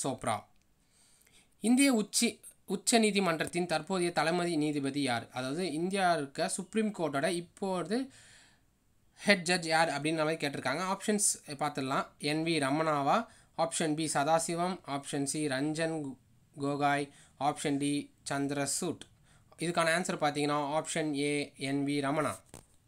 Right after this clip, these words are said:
ஒரு செவ்வகத்தில் எத்தனை பக்கங்கள் இருக்கும் அப்படின்னு கேட்டிருக்காங்க. இதுக்கான ஆப்ஷன்ஸ் பார்த்துடலாம். ஆப்ஷன் ஏ, டூ,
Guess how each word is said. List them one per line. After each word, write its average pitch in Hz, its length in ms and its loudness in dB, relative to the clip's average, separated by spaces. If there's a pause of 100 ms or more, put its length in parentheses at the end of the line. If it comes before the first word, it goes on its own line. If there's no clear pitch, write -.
(1900)
ஒரு 202 240 2
செவ்வகத்தில் 220 640 2
எத்தனை 214 320 2
பக்கங்கள் 165 400 0
இருக்கும் 135 400 -2
அப்படின்னு 135 280 -2
கேட்டிருக்காங்க. 131 680 -2 (200)
இதுக்கான 196 380 2
ஆப்ஷன்ஸ் 208 240 0
பார்த்துடலாம். 165 560 0
ஆப்ஷன் 151 340 -2
ஏ, 180 400 -2
டூ, 220 320 2